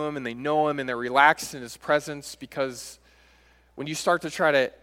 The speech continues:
interact with somebody after their death, everything changes. There's something in this, this last week that Jesus knows they're about to lose, that,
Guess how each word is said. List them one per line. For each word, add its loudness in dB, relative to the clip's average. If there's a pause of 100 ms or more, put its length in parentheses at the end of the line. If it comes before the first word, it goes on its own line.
(180)
interact 6
with -10
somebody 0
after 6
their -4
death, -2
everything -6
changes. -14 (760)
There's -2
something -4
in -6
this, -8 (200)
this -8
last 4
week -10
that -2 (280)
Jesus -6
knows 0
they're 0
about 4
to -10
lose, -6
that, -6